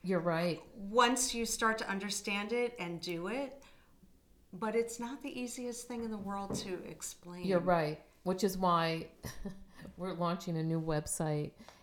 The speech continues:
Speaker 1: and I, um, it's really been, uh, a challenge to keep editing,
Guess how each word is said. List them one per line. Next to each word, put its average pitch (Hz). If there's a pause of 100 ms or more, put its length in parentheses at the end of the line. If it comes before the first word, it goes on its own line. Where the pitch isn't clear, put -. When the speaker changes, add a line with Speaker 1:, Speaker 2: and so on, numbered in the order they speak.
(140)
Speaker 1:
and 160
I, 147 (300)
um, 143 (360)
it's 180
really 196
been, 156 (640)
uh, 143 (500)
a 180
challenge 190
to 156 (520)
keep -
editing, 151